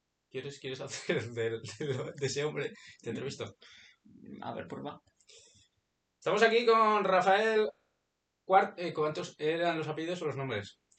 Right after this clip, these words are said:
Speaker 2: Nombres, tengo nombres,
Speaker 1: Ah,
Speaker 2: nombres.
Speaker 1: bueno, estamos aquí con Diego Alfredo,
Speaker 2: Ujú.
Speaker 1: Carlos,
Speaker 2: Sí, no, entiendo,
Speaker 1: Os-,
Speaker 2: entiendo que
Speaker 1: Oscar,
Speaker 2: eso te sepas,
Speaker 1: Fernando,
Speaker 2: sí.
Speaker 1: Carmen,
Speaker 2: Muy
Speaker 1: también
Speaker 2: bien.
Speaker 1: ti-, tienes nombres
Speaker 2: Muy bien.
Speaker 1: femeninos, ¿no?
Speaker 2: Sí,
Speaker 1: Pues
Speaker 2: sí,
Speaker 1: sí,
Speaker 2: sí, sí,
Speaker 1: vale,
Speaker 2: sí.
Speaker 1: sí.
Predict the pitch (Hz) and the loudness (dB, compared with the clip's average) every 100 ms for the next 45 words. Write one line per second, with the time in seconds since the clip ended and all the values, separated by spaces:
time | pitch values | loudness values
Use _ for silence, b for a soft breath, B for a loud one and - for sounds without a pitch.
0 | _ - 185 156 - 160 165 139 143 139 | _ -6 -4 -2 -4 -2 -2 -2 -2 -4
1 | 131 - 135 147 131 113 147 156 143 143 | -6 -4 -2 -2 -2 -4 -4 -4 -4 -4
2 | 139 147 143 135 135 127 120 117 117 - | -2 -4 -4 -6 -6 -4 -2 -2 -2 -4
3 | 151 160 156 147 139 120 113 _ _ _ | -2 0 0 0 0 -2 -10 _ _ _
4 | _ - 151 120 120 117 110 110 - - | _ -12 -8 -2 -2 0 -2 -2 -6 -16
5 | _ _ _ - - 156 143 151 151 175 | _ _ _ -16 -8 -6 -4 -2 -2 2
6 | 190 190 139 139 151 147 151 143 147 143 | 4 6 4 0 0 2 2 2 2 4
7 | 127 143 135 139 135 123 123 135 _ _ | 2 2 4 4 4 2 -2 -6 _ _
8 | _ _ _ _ _ 143 156 156 147 147 | _ _ _ _ _ 2 2 2 2 4
9 | 147 196 - 165 151 135 135 127 123 120 | 4 2 0 -4 -2 -2 -2 0 0 0
10 | 117 139 135 104 117 123 117 107 123 151 | -2 -6 -8 -6 -4 -4 -4 -6 -6 -10
11 | _ - 190 208 208 196 185 185 170 - | _ -2 0 2 0 -2 -2 -4 -2 0
12 | 123 135 135 | 0 -2 -2